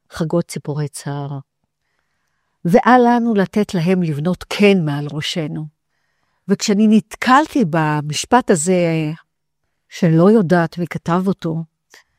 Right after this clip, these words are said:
אימצתי לי אותו חזק, ואני הוספתי למשפט הזה, עלינו מתוך אחריות, לברוא ציפורי שיר,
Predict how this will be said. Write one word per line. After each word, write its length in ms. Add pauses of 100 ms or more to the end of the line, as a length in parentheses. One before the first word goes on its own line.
(640)
אימצתי 540
לי 160
אותו 200
חזק, 520 (240)
ואני 280
הוספתי 680 (440)
למשפט 560
הזה, 180 (920)
עלינו 500
מתוך 380
אחריות, 640 (640)
לברוא 680
ציפורי 500
שיר, 600